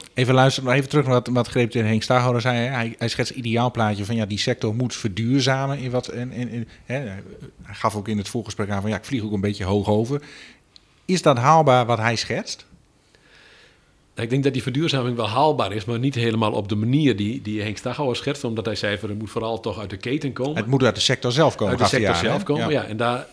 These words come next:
Speaker 2: en daar geloof ik niet in, om twee redenen. Eh, eerste reden is, wij exporteren voor tachtig procent zo'n beetje, hè, grofweg, van wat we in Nederland produceren.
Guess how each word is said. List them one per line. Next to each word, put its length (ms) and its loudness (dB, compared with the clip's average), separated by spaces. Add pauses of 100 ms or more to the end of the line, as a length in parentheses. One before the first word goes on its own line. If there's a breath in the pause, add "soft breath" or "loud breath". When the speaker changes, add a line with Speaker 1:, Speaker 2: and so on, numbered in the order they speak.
(120)
Speaker 2:
en 480 -8
daar 140 -4
geloof 260 2
ik 80 -4
niet 140 2
in, 200 0
om 200 -6
twee 240 0
redenen. 440 -4 (400 loud breath)
Eh, 120 -8 (560)
eerste 280 0
reden 300 0
is, 160 -6
wij 420 -2
exporteren 580 0
voor 140 -6
tachtig 300 -6
procent 340 -6
zo'n 120 -4
beetje, 240 -4
hè, 60 -6
grofweg, 440 -4
van 120 -4
wat 140 -2
we 60 -4
in 60 -4
Nederland 300 -4
produceren. 580 -2